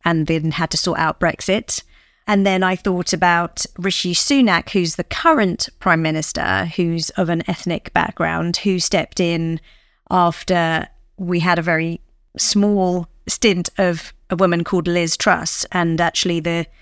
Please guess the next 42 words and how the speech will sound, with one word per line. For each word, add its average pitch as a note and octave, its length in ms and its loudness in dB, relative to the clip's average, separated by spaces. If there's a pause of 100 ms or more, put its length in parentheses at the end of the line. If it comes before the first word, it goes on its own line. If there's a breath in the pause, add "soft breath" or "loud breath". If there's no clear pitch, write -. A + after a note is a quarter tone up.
(160)
state - 560 0
of D#3+ 200 -2
the F3 100 -2
U E3+ 140 0
K E3+ 180 -2
economy D#3+ 500 0
at - 160 2
the - 60 -4
point E3+ 240 -2
where D#3+ 120 -2
he E3 100 -2
took - 160 -4
it D#3+ 100 -4
over E3 320 -2
was D3+ 400 -6 (300)
really, C4 680 2
really G3+ 920 0 (280)
quite G3+ 400 4
disastrous. E3 920 0 (640 soft breath)
And - 80 -16
I G#3 40 -18
was A3+ 100 -4
like, B3+ 100 -2
"Oh C4+ 180 -10
my C#4+ 60 -4
gosh, D4+ 240 2
I A#3 40 2
could G#3 120 0
just A#3 100 0
think A3 120 2
of - 100 -8
two B3+ 200 0
examples G#3 640 2
instantly." E3 760 -2 (260)
This B3 160 2
has B3 120 0
really A3+ 360 2
made F#3 180 2
me F3 80 0
think. D#3 280 -2
You E3 60 -4
said, G3+ 220 0